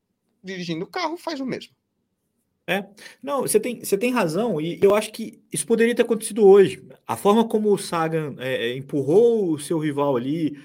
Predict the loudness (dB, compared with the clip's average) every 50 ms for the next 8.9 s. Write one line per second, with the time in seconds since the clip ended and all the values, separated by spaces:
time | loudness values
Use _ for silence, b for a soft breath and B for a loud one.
0 | B B _ -10 -8 -8 -8 -8 -6 -6 -6 -8 -6 -6 -6 -6 -6 -6 -10 -10
1 | -6 -6 -6 -6 -4 -8 -8 -6 -6 -6 -6 -6 -8 B B B B -16 -10 -4
2 | -2 -2 -2 -2 -6 -4 -6 -6 -6 -6 -10 -12 -14 -8 -4 -2 -2 -2 -2 -4
3 | -8 -8 -8 -4 -2 -2 0 0 -2 -2 -6 -12 -14 -16 -16 _ -10 -8 -8 -8
4 | -8 -8 -10 -12 b b b b b b _ -4 -2 0 0 0 0 0 -2 -2
5 | 0 -2 -2 -2 -4 _ -8 -8 -6 -6 -8 -6 -6 -6 -8 -8 -6 -8 -8 -8
6 | -8 -10 -10 -10 -10 -12 -14 -18 _ -14 -14 -12 -10 -12 -12 -12 -10 -10 -10 -10
7 | -10 _ _ _ -20 -16 -10 -10 -8 -8 -8 -8 -10 -10 -10 -12 -12 -10 -10 -6
8 | -6 -6 -2 -2 -2 0 0 -2 -2 -2 -2 -2 -2 -2 -4 -6 -8 -12